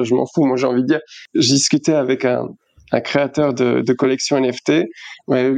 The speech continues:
on rigolait là-dessus et on disait, euh, de notre côté, on s'en fout que vous ayez entre douze et quatre-vingts ans, vous pouvez même être un chien. <laughs> Tant que vous avez des compétences du Web trois, on vous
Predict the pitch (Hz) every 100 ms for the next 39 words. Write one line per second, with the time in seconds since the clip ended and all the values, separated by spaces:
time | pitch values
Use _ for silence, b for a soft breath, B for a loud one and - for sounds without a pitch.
0 | 127 127 123 123 139 151 123 - 170 139
1 | 123 117 151 156 123 120 127 127 - 135
2 | 160 127 - 120 - 151 131 117 135 131
3 | 117 117 120 117 151 135 131 131 131 123
4 | 120 143 135 127 117 135 127 127 139 127
5 | - 117 - 156 - - B B B B
6 | - 208 - 214 180 185 - 165 160 147
7 | 170 139 156 196 180 139 139 156 - -
8 | 151 175 196 B B 190 - 196 139 147